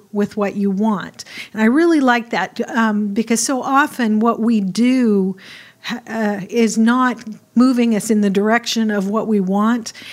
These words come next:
And that's a big focus of this book, is understanding what is it that you want out of your life and do the things that will get that for you.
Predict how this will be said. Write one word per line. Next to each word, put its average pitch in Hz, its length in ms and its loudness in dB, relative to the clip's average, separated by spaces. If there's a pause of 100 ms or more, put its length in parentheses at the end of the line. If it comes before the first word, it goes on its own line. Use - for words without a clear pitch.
(200)
And 220 120 2
that's 240 220 0
a 247 40 2
big 233 260 0
focus 240 480 -2
of 202 120 -4
this 190 200 -2
book, 294 340 -4
is 202 160 0
understanding 226 640 0
what 262 180 0
is 277 160 0
it 220 140 0
that 220 200 -2
you 214 60 0
want 247 300 0
out 214 160 0
of 208 60 0
your 190 160 0
life 190 440 -4 (480)
and 214 260 2 (200)
do 254 200 4
the 233 120 2
things 226 320 0
that 202 100 -4
will 196 120 -6
get 220 220 -2
that - 200 -6
for 185 200 -10
you. - 280 -14